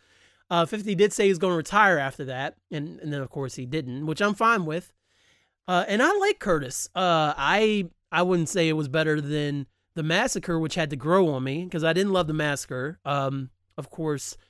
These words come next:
Get Rich or Die Trying is a classic, but I, I like Curtis, and I happen to like the follow-up Before I Self-Destruct, and then I don't think I've listened to other fifties projects.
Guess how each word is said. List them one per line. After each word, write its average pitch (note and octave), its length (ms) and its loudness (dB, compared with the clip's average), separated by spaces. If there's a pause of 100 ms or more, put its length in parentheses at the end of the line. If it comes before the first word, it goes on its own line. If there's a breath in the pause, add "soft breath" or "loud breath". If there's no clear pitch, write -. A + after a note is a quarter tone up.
(140)
Get E3+ 120 0
Rich D#3+ 140 0
or D3+ 40 -4
Die D3 200 2
Trying C#3+ 300 -2
is C3 100 -6
a - 40 -14
classic, C#3 480 -4
but D#3 100 0
I, F3+ 220 2
I F3+ 180 4
like G#3+ 240 2
Curtis, F#3 560 0 (480)
and D#3+ 260 0
I D#3+ 260 2
happen F3+ 400 -2
to F#3+ 100 -4
like F3 300 0
the D#3 100 -2
follow-up E3+ 720 2
Before E3+ 260 -2
I E3+ 80 0
Self-Destruct, E3+ 640 -4
and C3+ 80 -8
then C#3 120 -4
I D3+ 80 -2
don't D#3+ 160 -2
think C#3 160 -6
I've B2+ 100 -8
listened B2+ 260 -10
to A#2 60 -12
other A2 120 -14
fifties - 420 -18
projects. - 560 -20